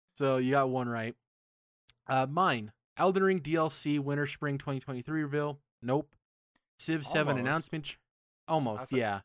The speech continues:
Speaker 2: give you an almost 'cause they did that, like, not full D L C, but it was before the Game Awards. They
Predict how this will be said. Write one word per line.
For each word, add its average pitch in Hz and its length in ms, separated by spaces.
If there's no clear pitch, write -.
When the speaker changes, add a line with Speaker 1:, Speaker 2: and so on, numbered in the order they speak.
Speaker 2:
give 175 100
you 165 60
an 143 60
almost 139 360
'cause 123 120
they 113 100
did 113 140
that, 113 160
like, 101 160
not 147 240
full 147 200
D 120 140
L 110 120
C, 139 280
but 104 160
it 104 60
was 104 120
before 175 460
the 135 100
Game 101 260
Awards. 98 360
They 101 180